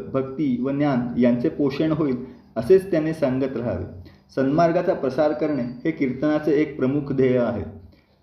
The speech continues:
भक्ती, ज्ञान व वैराग्य यांचे लक्षण काय, नीती, न्याय व स्वधर्म यांचे रक्षण कसे करावे, साधन मार्ग कसा असतो आणि परमात्मा स्वरूप कसे आहे, या गोष्टी कीर्तनामध्ये स्पष्टपणे सांगाव्या.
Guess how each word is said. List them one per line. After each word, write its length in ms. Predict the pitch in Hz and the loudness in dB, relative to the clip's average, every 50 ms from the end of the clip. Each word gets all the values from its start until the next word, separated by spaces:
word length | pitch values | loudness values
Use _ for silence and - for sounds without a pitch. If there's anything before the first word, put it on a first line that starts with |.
| _ - | _ -6
भक्ती, 540 | 107 123 143 143 135 143 160 156 151 147 143 | -2 -2 0 0 0 2 4 4 4 4 0
ज्ञान 340 | 135 135 143 143 143 139 139 | 0 0 2 2 2 2 0
व 160 | 143 151 143 | 0 2 2
वैराग्य 720 | 131 123 123 123 139 143 135 - 131 110 104 - - 117 | 4 4 4 4 4 2 0 0 -4 -4 -4 -4 -2 0
यांचे 340 | 127 123 123 123 - 160 147 | 0 0 0 0 0 0 0
लक्षण 360 | 139 127 - - - 139 117 113 117 - - - - | 0 -2 -4 -4 -4 -4 -4 -4 -6 -8 -8 -6 -2
काय, 260 | 156 139 113 98 - - - - - - - _ _ _ _ _ _ - | -2 0 0 -2 -4 -8 -12 -18 -20 -20 -20 _ _ _ _ _ _ -2
नीती, 480 | 123 131 135 131 131 165 156 143 135 127 | 0 2 2 2 2 2 2 2 2 2
न्याय 320 | 135 143 147 147 139 135 | 2 2 2 4 4 2
व 120 | 131 135 135 | 2 0 0
स्वधर्म 520 | 135 143 120 113 131 139 147 139 131 120 120 | 0 0 2 2 2 2 2 2 0 0 2
यांचे 300 | 123 127 127 123 160 151 | 2 0 0 2 2 2
रक्षण 320 | 139 131 131 - - 156 147 | 2 0 0 -2 -4 -4 -2
कसे 260 | - 143 139 - 185 | -2 -4 -2 -2 0
करावे, 420 | 185 170 139 117 107 95 95 92 92 - - - - - _ | 2 2 2 2 2 0 -2 -4 -8 -12 -14 -20 -20 -20 _
साधन 360 | _ - 127 120 123 143 170 170 | _ 0 2 2 4 4 2 2
मार्ग 320 | 165 156 151 147 143 156 | 2 2 2 2 2 0
कसा 280 | 151 - - 120 156 151 | 0 -2 -2 0 2 2
असतो 540 | 147 135 - - - 101 90 - - - - - - | 2 2 -2 -4 -6 -6 -6 -8 -10 -16 -16 -10 -8
आणि 100 | 135 147 | -6 -2
परमात्मा 560 | - 131 127 127 131 147 160 165 165 165 165 | 2 2 2 4 4 2 2 2 0 -2 -4
स्वरूप 280 | 165 - 156 151 156 151 | -2 0 0 -2 -2 -2
कसे 340 | - - 131 117 - 160 | -4 -4 -4 -2 0 0
आहे, 220 | 156 147 123 110 90 - - - - - - - 98 | 0 0 0 -2 -6 -8 -10 -16 -20 -20 -8 -2 2
या 120 | 123 143 | 2 4
गोष्टी 320 | 156 160 160 160 - - 170 | 4 4 2 0 2 0 0
कीर्तनामध्ये 760 | 170 - 147 131 120 - 147 156 160 160 160 156 156 160 156 | 2 0 -2 -2 0 0 0 2 2 0 0 0 0 -2 -2
स्पष्टपणे 640 | 156 - - - - - - 151 123 160 160 165 | -2 -4 -6 -6 -4 -4 -4 -4 -2 0 -2 -2
सांगाव्या. 420 | 165 160 139 131 123 113 101 95 | 0 -2 -2 -2 -2 -2 -2 -4